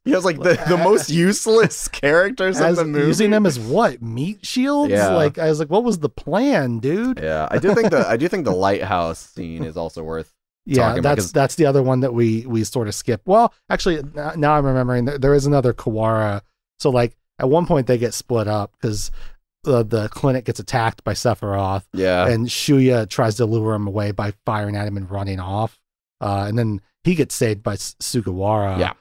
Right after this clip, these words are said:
Speaker 2: Uh, and they both, like, dive into the ocean. And, uh, that's where Shuya wakes up at this lighthouse 'cause Sugawara brought him to the lighthouse where these, like, four girls have sort of formed a pact that they're gonna be,
Speaker 1: Yeah.
Speaker 2: they're gonna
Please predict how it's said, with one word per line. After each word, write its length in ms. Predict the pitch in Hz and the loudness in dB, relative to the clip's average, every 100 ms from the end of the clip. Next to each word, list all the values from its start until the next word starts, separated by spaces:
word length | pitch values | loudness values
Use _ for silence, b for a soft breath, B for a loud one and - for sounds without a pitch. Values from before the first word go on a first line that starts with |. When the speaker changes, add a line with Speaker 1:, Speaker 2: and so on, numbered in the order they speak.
| _ _ | _ _
Speaker 2:
Uh, 220 | - 98 101 | -6 -2 -2
and 80 | 98 | -4
they 80 | |
both, 260 | 104 101 - | -4 -6 -6
like, 160 | 101 - | -8 -4
dive 260 | 98 98 | -4 -4
into 200 | 104 101 | -4 -6
the 240 | 95 92 92 - | -6 -8 -10 -6
ocean. 680 | 107 110 - 98 95 98 110 | -4 -4 -4 -6 -6 -8 -8
And, 240 | 104 98 b b - | -8 -8 b b -12
uh, 320 | 95 92 90 - _ _ - | -10 -8 -10 -14 _ _ -2
that's 320 | 117 - - | 0 -2 -4
where 440 | 110 98 92 90 - _ | -4 -2 -4 -8 -12 _
Shuya 380 | - - 139 113 | -10 -2 0 2
wakes 360 | 95 104 98 - | 0 -4 -4 -2
up 160 | 113 | -2
at 120 | 110 - | -4 -8
this 160 | - | -8
lighthouse 560 | 107 95 104 95 90 - | -6 -8 -6 -8 -8 -10
'cause 160 | 101 | -10
Sugawara 840 | - 117 101 95 92 95 90 90 87 _ _ _ _ | -8 -6 -6 -6 -4 -4 -6 -8 -10 _ _ _ _
brought 300 | 131 113 101 101 | -6 -2 -2 -2
him 140 | 110 | -4
to 80 | 104 | -4
the 80 | 95 | -4
lighthouse 420 | 95 104 104 113 | -6 -6 -8 -6
where 140 | 107 | -6
these, 160 | 107 101 | -4 -4
like, 140 | 104 - _ | -8 -12 _
four 240 | 123 110 98 | -4 -4 -4
girls 460 | 107 104 107 107 | -6 -4 -4 -4
have 160 | 107 95 _ _ _ _ _ _ | -6 -10 _ _ _ _ _ _
sort 260 | - 123 104 | -8 -6 -8
of 80 | - | -6
formed 280 | - 123 110 | -2 0 -2
a 40 | - | -2
pact 600 | - 131 104 - - 143 | -2 0 -4 -14 -12 -6
that 160 | 113 | -2
they're 140 | 123 107 | 0 -2
gonna 220 | 110 107 | -2 -2
be, 120 | 104 | -2
Speaker 1:
Yeah. 400 | 98 78 76 76 - | -2 -2 -4 -6 -2
Speaker 2:
they're 120 | 113 | -2
gonna 280 | 104 104 98 | 0 -4 -6